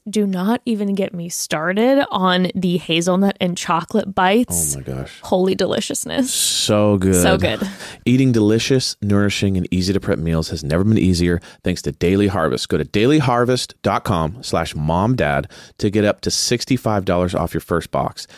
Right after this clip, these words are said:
Speaker 2: That's daily harvest dot com slash mom dad for up to sixty-five dollars off your first box.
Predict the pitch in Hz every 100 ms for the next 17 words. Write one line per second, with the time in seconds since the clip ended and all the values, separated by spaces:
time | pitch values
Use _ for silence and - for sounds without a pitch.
0 | - 85 - - 95 107 147 117 110 107
1 | 113 - - 98 110 - 101 90 90 -
2 | 78 - 82 87 120 117 82 82 - -
3 | - 104 90 85 - - 123 - 151 -
4 | 101 101 92 90 87 92 - 85 80 73
5 | 98 107 - - 67 -